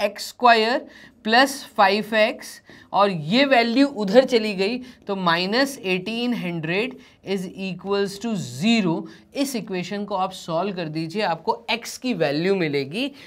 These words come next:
और एक्स जो है वो स्पीड है, और हमसे क्वेश्चन में भी पूछा है, "Find the speed of the train।" Actually ट्रेन की स्पीड कितनी थी? तो चलिए इस इक्वेशन को सॉल्व करते हैं।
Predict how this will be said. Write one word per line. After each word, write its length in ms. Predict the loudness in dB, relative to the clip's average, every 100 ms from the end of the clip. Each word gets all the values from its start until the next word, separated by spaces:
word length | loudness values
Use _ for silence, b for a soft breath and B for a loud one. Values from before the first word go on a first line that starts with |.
| B
और 260 | 2 2 2 -2
एक्स 260 | -2 -6 2
जो 140 | 2
है 140 | 4 0
वो 200 | 0 0
स्पीड 460 | -2 -8 -8 -4
है, 100 | -4 -4
और 120 | -4
हमसे 260 | -4 -2 0
क्वेश्चन 420 | 4 2 2 0
में 140 | 0
भी 80 | -2
पूछा 340 | -4 -6 2 2
है, 120 | 2 B B _ 4
"Find 460 | 6 8 4 0 0
the 100 | -2
speed 560 | -4 -2 0 2 6 8
of 180 | 8 6
the 100 | -4 -4 -2
train।" 360 | 0 0 -2 -10 b b b -6
Actually 400 | -6 -6 -6 -4 -4
ट्रेन 280 | -4 -4 -4
की 140 | -8
स्पीड 560 | -10 -10 -6 -2 -2 -4
कितनी 380 | -6 -6 -6 -6
थी? 220 | -6 -8 -8 b b b -2
तो 60 |
चलिए 360 | 4 4 6 2
इस 140 | 2
इक्वेशन 440 | -2 4 4 4 4
को 100 | 2
सॉल्व 320 | 2 -2 -4
करते 280 | -8 -12
हैं। 100 | -18